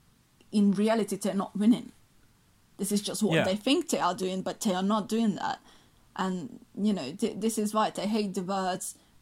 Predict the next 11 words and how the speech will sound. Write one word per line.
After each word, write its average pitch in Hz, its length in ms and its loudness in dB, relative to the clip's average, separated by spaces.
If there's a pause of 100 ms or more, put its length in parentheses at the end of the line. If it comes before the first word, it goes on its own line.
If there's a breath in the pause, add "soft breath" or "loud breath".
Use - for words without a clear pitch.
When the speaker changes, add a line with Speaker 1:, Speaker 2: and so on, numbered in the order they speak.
(100)
Speaker 1:
because 196 360 -2
they 233 100 0
are 180 360 2
set. - 580 -2 (540)
People 202 540 0 (120)
in, 185 340 -6
in 185 240 -4
regular, 190 640 0
everyday 185 380 -4
conversations 190 1000 -6 (600 soft breath)
use 202 520 2